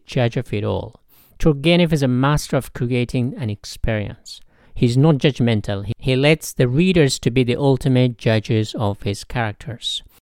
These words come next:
And that's why some people find it frustrating, but a lot of people find it refreshing as well.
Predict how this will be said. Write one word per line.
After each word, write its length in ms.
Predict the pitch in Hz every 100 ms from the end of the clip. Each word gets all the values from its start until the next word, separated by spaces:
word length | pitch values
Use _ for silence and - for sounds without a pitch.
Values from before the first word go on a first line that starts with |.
| -
And 140 | 175 202
that's 180 | 240 -
why 240 | 170 165
some 300 | 160 190 196
people 300 | 175 160 151
find 260 | - 139 123
it 140 | 120
frustrating, 800 | - 196 190 - 127 107 107 98
but 140 | 110
a 80 | 117
lot 280 | 117 127 147
of 120 | 147
people 280 | 139 120 113
find 320 | - 107 104
it 220 | 101 -
refreshing 680 | 107 - - 110 104 117 104
as 240 | 101 - -
well. 280 | 98 107